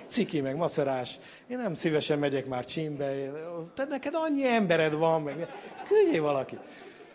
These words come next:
De Isten nem küldött senkit, hanem nekem adott egy mondatot. És egy bizonyos helyzetben kimondtam azt az egy mondatot: "Hát gyerekek, égzengés, földrengés, mennydörgés", de utána minden megváltozott.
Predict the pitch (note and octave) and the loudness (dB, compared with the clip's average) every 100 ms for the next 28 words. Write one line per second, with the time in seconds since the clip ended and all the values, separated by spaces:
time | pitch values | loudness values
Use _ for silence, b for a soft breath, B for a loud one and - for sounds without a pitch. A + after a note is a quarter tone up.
0 | B B _ _ - C#3 - C#4+ C#4+ - | B B _ _ -4 -2 -2 -2 -2 2
1 | D3+ D3+ A#3 C4+ A#3+ A3 G#3+ A#3 A#3+ F3+ | 2 2 2 0 0 0 2 4 6 8
2 | E3+ E3+ E3 D#3+ E3 D3 C3+ B2+ B2 G#2+ | 8 8 6 4 6 6 4 -2 -4 -8
3 | C#3 F3+ E3 C4+ G#3 D#3 A3+ A3+ F#3+ E3 | -6 -4 -2 0 2 2 2 2 2 2
4 | E3 C4 C4 F3+ E3+ E3+ E3 D#3+ D3+ C3+ | 2 4 4 4 4 0 0 0 0 0
5 | E3+ G#3+ A3+ G#3+ G#3 B2 A2 F3+ D#3+ D#3+ | 0 2 0 0 -2 -6 -4 -4 -4 -6
6 | - - E3+ D3 C3+ A#2+ A2+ - E3+ D3+ | -8 -8 -8 -6 -6 -8 -10 -4 -4 -2
7 | C#3 B2 - D#3 G3 G3 F#3 F3+ E3+ - | -4 -6 -4 -2 0 2 0 0 -2 -4
8 | G3+ A3+ A3 A3 E3+ D3+ C#3+ A#2 G2+ - | -4 -4 -4 -4 -4 -4 -4 -4 -8 -10
9 | F#2+ D#2+ | -14 -16